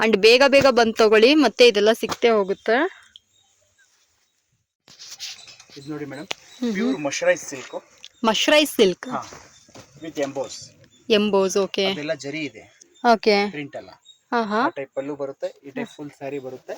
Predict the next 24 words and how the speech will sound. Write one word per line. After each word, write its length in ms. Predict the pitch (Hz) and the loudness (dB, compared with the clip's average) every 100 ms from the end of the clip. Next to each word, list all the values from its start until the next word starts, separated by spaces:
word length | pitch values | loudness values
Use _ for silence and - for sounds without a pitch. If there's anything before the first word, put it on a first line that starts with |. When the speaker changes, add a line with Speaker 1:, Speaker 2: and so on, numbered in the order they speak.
| - _ - | -18 _ -8
Speaker 1:
ಓಕೆ. 300 | 226 226 214 190 _ _ _ _ _ _ _ _ _ _ _ _ - | -4 -2 -2 -4 _ _ _ _ _ _ _ _ _ _ _ _ -12
Speaker 2:
ಕಾಂಟ್ರಾಸ್ಟ್ 360 | 139 135 135 _ | -10 -10 -14 _
ಬ್ಲೌಸ್. 280 | 131 131 127 | -12 -10 -14
Speaker 1:
ಹ್ಮ್. 760 | 220 _ _ _ - 240 226 - _ _ _ _ _ _ _ | -20 _ _ _ -10 -8 -8 -14 _ _ _ _ _ _ _
Speaker 2:
ಈ 40 | 131 | -20
ಟೈಪ್ 200 | 123 107 | -20 -16
ಬ್ಲೌಸ್ 240 | 127 117 | -16 -16
ಬರುತ್ತೆ 240 | 120 117 139 | -20 -20 -20
with 220 | 131 _ _ _ _ _ _ _ | -20 _ _ _ _ _ _ _
ಬಾರ್ಡರ್. 400 | 127 120 120 - _ _ _ _ _ _ _ _ _ _ _ _ _ - _ _ _ _ _ | -16 -14 -18 -20 _ _ _ _ _ _ _ _ _ _ _ _ _ -20 _ _ _ _ _
Speaker 1:
ಇದೊಂಥರ 300 | 294 330 349 403 | 4 4 6 4
ಚೆನ್ನಾಗಿದೆ 520 | - 277 320 277 196 | 4 4 4 4 2
ಸರ್ 180 | 208 190 | 2 0
Speaker 2:
ಹಾ, 80 | 233 | 0
Speaker 1:
ಸೀರೆ. 220 | 214 208 - | 2 2 2
Speaker 2:
ಇದೆಲ್ಲ 260 | 151 160 175 | -10 -6 -6
ಡಿಫರೆಂಟ್ 420 | 143 - 180 170 | -8 -10 -10 -8
ಐಟಮ್. 280 | 135 156 160 | -8 -10 -10
ಇವಾಗ 140 | 139 | -14
just 420 | 127 156 - - | -12 -14 -14 -12
ನೆನ್ನೆನೆ 300 | 139 156 175 | -10 -8 -6
ಬಂದಿರೋದು 420 | 165 139 147 147 131 | -6 -8 -8 -6 -8
ಐಟಮ್. 280 | 135 131 | -8 -12
Speaker 1:
ಹ್ಮ್. 400 | 185 - 247 233 | -14 -8 -4 -2